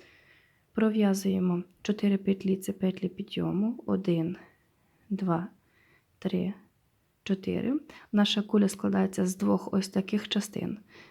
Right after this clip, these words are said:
Якщо ви в'яжете першу частину кулі, тоді пров'язуємо чотири стовпчики з на-, з двома накидами зі спільною вершинкою. Виконуємо два накиди. Один, два. Вводимо гачок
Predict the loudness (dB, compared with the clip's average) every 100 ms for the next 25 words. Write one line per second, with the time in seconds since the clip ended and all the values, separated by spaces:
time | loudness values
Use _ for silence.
0 | _ 0 2 2 2 2 2 2 0 -4
1 | -2 0 0 0 -2 -4 -4 -2 -2 -2
2 | -2 -2 0 2 0 -2 -20 -20 -20 -20
3 | _ -2 4 2 4 2 4 4 2 2
4 | 2 4 2 0 -16 _ _ _ _ _
5 | _ _ -20 _ _ _ _ _ _ -4
6 | 4 4 4 0 4 4 4 -6 -2 -4
7 | -2 -2 -2 -2 2 6 6 6 4 2
8 | 0 2 2 0 0 2 4 4 2 2
9 | 0 -2 -2 2 2 2 0 2 2 0
10 | -2 0 2 2 -2 -4 -4 -2 0 2
11 | 0 -4 -10 _ _ _ _ _ _ -6
12 | 0 0 0 -2 0 0 0 -2 0 -2
13 | -2